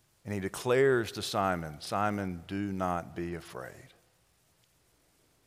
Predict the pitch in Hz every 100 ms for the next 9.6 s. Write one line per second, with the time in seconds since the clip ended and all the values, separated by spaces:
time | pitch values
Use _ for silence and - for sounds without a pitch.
0 | _ _ _ _ _ _ _ _ _ _
1 | _ _ _ _ _ _ _ _ _ _
2 | _ _ _ _ _ _ _ - 95 98
3 | - 98 - 90 - 87 90 101 90 82
4 | 78 - - - _ _ _ _ _ -
5 | - 87 87 80 73 71 71 - - _
6 | _ _ _ _ - - - 92 101 95
7 | 104 92 95 98 - 123 107 92 87 87
8 | - - 90 95 92 92 92 - 85 -
9 | 82 53 - - - -